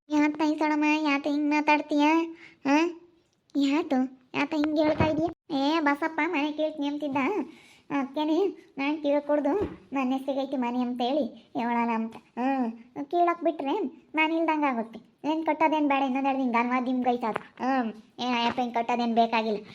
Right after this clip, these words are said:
ಲೋನ್ ಬಂದಿದ್ದು ನಮಗೆ ಕೊಡ್ಬೇಕು ಅಷ್ಟೇನೆ. ಹ್ಮ್, ನಂಗೆ ನಾನ್ ಕಟ್ತೀನಿ, ನನ್ನ ಹೆಸ್ರಿಗೆ ಬಂದೈತೆ. ನಾನೀಗ ನನ್ ಬೇಕೇ ಬೇಕು ಎಲ್ಲದಕ್ಕೂನು.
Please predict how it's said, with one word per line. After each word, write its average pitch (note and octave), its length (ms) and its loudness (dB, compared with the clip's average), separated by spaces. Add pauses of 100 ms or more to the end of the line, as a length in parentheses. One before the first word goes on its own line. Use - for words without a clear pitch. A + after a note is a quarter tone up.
(200)
ಲೋನ್ C4+ 200 4
ಬಂದಿದ್ದು C4 300 2
ನಮಗೆ B3 160 0
ಕೊಡ್ಬೇಕು A#3+ 380 2
ಅಷ್ಟೇನೆ. A3 320 -2
ಹ್ಮ್, A#3+ 480 -2
ನಂಗೆ A#3+ 280 -2
ನಾನ್ A#3+ 220 -2
ಕಟ್ತೀನಿ, A#3+ 260 0
ನನ್ನ A#3+ 240 0
ಹೆಸ್ರಿಗೆ B3+ 220 0
ಬಂದೈತೆ. A3+ 340 2
ನಾನೀಗ B3+ 420 2
ನನ್ A#3+ 240 0
ಬೇಕೇ C4 360 2
ಬೇಕು C4 240 0
ಎಲ್ಲದಕ್ಕೂನು. A#3 500 0